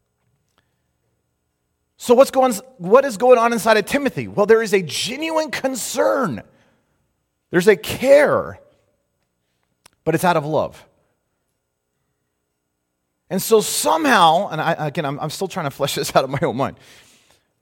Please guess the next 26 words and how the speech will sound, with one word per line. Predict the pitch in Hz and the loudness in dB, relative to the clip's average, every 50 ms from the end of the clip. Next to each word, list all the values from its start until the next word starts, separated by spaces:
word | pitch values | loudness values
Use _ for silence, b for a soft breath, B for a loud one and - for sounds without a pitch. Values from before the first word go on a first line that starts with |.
| _ _ _ _ - | _ _ _ _ 2
but | 147 214 190 | 4 4 4
hey, | 180 214 240 190 | 4 4 2 2
if, | 170 151 - | 0 0 -2
if | 202 160 | 0 0
I | 214 247 294 294 | 2 4 4 4
have | 277 233 | 4 4
a | 208 | 2
genuine | 175 143 123 208 240 269 285 277 262 | -2 -2 -4 -4 -4 -2 -2 -2 -4
concern, | - - 220 202 185 - - 214 180 139 233 | -4 -4 -6 -6 -6 -6 -2 0 0 0 0
Paul | - - 214 240 | 2 2 2 2
says | 220 - 202 170 | 2 0 -2 0
that | 175 113 - | 0 0 0
same | - 185 190 175 | -2 -4 -4 -2
word | 165 175 175 160 | -2 -2 -2 -2
in | 143 135 | -4 -6
Corinthians | - - - 196 202 - 151 131 | -8 -8 -8 -8 -6 -8 -8 -6
where | 143 151 | -6 -6
he | |
says, | 143 - 143 - | -6 -6 -10 -6
"I | - 180 208 | -4 -2 0
have | 214 196 | 0 0
a | 185 | -2
concern | 165 - - 170 165 - - - - 185 180 226 254 262 226 156 127 - B B B B | -2 -6 -8 -8 -8 -8 -10 -12 -12 -12 -10 -8 -4 -4 -4 -4 -6 -10 B B B B
for | B - 185 185 | B -4 -2 0
the | 151 156 | 0 -2
churches." | - - - - 226 240 - - 120 - - - - | -4 -4 -4 -4 -4 -4 -4 -8 -10 -10 -12 -18 -20